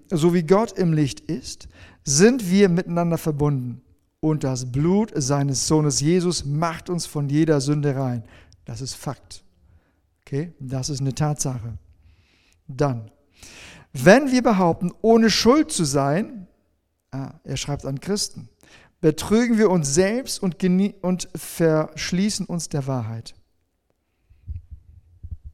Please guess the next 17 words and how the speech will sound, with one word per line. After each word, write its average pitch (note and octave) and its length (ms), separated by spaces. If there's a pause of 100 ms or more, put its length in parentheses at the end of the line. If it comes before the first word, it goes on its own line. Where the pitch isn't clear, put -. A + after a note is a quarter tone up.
(140)
Ja? C3 220 (1300)
Also C#3+ 360
wir C#3+ 80
dürfen E3+ 300
uns E3 160
hier F3+ 120
nicht F#3+ 180
selbst F#3+ 300
betrügen. C3+ 560 (1800)
Ganz F3+ 340
ehrlich G3 580
jetzt, - 520 (1300)
tue D3+ 140
ich - 120
ab E3+ 140
und - 100
an, G3 240